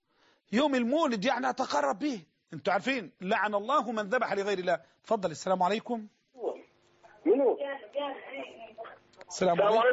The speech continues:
Speaker 2: عليكم.
Speaker 1: وعليكم السلام ورحمة الله وبركاته.
Speaker 2: شو انت؟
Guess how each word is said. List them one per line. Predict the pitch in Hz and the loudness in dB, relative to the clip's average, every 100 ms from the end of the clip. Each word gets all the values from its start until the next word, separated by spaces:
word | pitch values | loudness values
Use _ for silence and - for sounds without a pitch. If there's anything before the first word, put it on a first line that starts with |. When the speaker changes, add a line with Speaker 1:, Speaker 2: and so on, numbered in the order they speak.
| 240 | 4
Speaker 2:
عليكم. | 226 139 _ _ | 2 2 _ _
Speaker 1:
وعليكم | 170 190 - 180 | 0 0 -2 -8
السلام | - 180 226 240 | -6 0 2 2
ورحمة | 196 151 160 | -4 -10 -4
الله | 208 | -4
وبركاته. | 170 - 220 - _ _ _ _ - - - | -2 0 -2 -2 _ _ _ _ -10 -8 0
Speaker 2:
شو | 480 | 6
انت؟ | 523 523 - - 427 | 6 4 -4 -4 -8